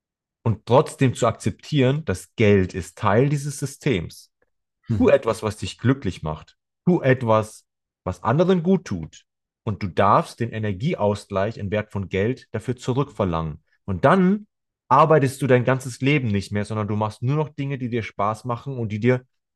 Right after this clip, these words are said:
Speaker 1: die dir und anderen Menschen gut tun. Und wenn du dafür den Energieausgleich bekommst und deinen Lebensunterhalt davon sichern kannst,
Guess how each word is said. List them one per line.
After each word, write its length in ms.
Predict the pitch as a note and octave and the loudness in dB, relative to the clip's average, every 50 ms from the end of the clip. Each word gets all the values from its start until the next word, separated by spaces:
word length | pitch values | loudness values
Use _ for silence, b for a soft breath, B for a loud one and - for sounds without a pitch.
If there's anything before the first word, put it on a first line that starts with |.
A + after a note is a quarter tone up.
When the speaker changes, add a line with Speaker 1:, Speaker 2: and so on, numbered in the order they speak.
| _ - | _ -6
Speaker 1:
die 140 | A2+ G2 F2+ | -6 -6 -4
dir 320 | - C#3+ F#3 B3+ B3+ - | -2 2 4 4 4 4
und 180 | C3+ C3 - - | 0 -4 0 0
anderen 340 | C3+ D#3 E3+ C3+ C3 A#2+ A2+ | 2 2 2 2 0 2 2
Menschen 440 | A#2 B2+ B2+ - - B2 A#2 G#2 _ | 2 0 0 -4 -6 -8 -8 -8 _
gut 260 | - D#3 D#3 D3+ - | 0 0 0 0 -2
tun. 320 | - G2+ E2+ D#2+ D2+ - _ _ _ _ _ _ _ _ _ _ _ _ _ _ - | -8 -8 -8 -8 -10 -12 _ _ _ _ _ _ _ _ _ _ _ _ _ _ -6
Und 100 | A2 G#2 | -2 -2
wenn 100 | A2 A2 | 0 0
du 60 | G#2+ | 0
dafür 640 | G2 C3+ D3 F3+ F#3 - - C#3+ A2+ G#2 G2 F#2+ _ - | 0 2 2 2 0 -2 -2 0 0 0 -2 -4 _ -14
den 80 | A2 - | -12 -10
Energieausgleich 800 | G#2+ G#2+ A2 G#2 A#2+ D3+ - A2+ A2+ A2 - - A2+ G#2+ G2 - | -6 -6 -6 -4 -4 -2 2 2 2 0 0 -2 -2 -2 -2 -4
bekommst 520 | G2+ F#2+ - - F#3 F#3 D3 G#2+ - - | -10 -10 -2 0 0 2 2 -2 -4 -8
und 100 | A2+ G2+ | -6 -4
deinen 140 | G2+ G2+ G#2+ | -2 -2 0
Lebensunterhalt 880 | C3 F#3 A3 F#3 - B2+ A#2 G2+ A2+ G2 F2+ G2 F2+ F2 F2 - - _ - | 0 0 -2 -2 -6 -8 -8 -6 -6 -6 -4 -4 -4 -4 -6 -10 -18 _ -6
davon 500 | G#2 G2+ - - G#2+ G2 G2 F#2+ F#2+ _ _ _ _ _ _ _ _ _ _ _ _ _ _ _ _ _ _ _ _ _ _ _ _ - | -6 -6 -2 0 2 2 2 0 -4 _ _ _ _ _ _ _ _ _ _ _ _ _ _ _ _ _ _ _ _ _ _ _ _ -8
sichern 400 | G#2+ F2+ D3+ D3+ - C3 G#2+ G2+ | 0 2 2 2 4 0 0 0
kannst, 460 | - - F#2 E2 D2+ - - _ _ | -2 -4 -4 -4 -4 -10 -16 _ _